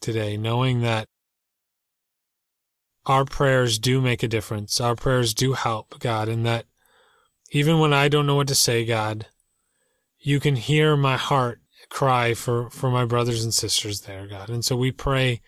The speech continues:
for our brothers and sisters there as, uh, as pastors and leaders and church members stand up against crime, and they stand for righteousness, and they stand for Jesus. God, I pray that they would see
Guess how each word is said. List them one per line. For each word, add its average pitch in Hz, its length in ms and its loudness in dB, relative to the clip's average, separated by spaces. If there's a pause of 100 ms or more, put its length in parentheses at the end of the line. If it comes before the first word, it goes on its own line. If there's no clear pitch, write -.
(920)
for 143 220 2
our 135 80 4
brothers 131 360 2
and 139 100 2
sisters 113 440 0
there 117 300 2
as, 113 160 2
uh, 117 200 2
as 117 160 0
pastors 127 640 0
and 117 200 0
leaders 123 480 2
and 110 160 -4
church 143 320 0
members 120 260 0
stand 135 420 2
up 143 200 0
against 127 400 0
crime, 123 520 0
and 117 140 -2
they 113 80 -2
stand 139 560 2
for 135 400 0 (100)
righteousness, 131 720 0
and 120 120 -2
they 120 80 0
stand 139 480 2
for 151 100 2
Jesus. 117 480 0
God, 120 160 -2
I 120 120 0
pray 127 400 0 (400)
that 139 120 0
they 143 140 4
would 131 180 0
see 135 460 0